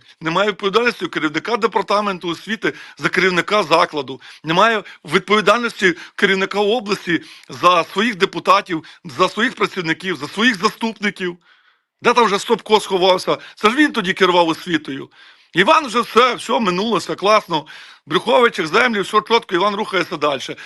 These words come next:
Освітою керує інший, зараз відбувається. А де Паска?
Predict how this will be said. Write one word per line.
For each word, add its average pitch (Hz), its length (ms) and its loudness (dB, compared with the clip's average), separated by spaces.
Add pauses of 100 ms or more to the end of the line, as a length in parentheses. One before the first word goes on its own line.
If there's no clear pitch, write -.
(120)
Освітою 247 400 -6
керує 208 440 -2
інший, 156 220 -6
зараз 156 240 -2
відбувається. 143 720 -4 (320)
А 165 200 4
де 262 180 2
Паска? 185 600 0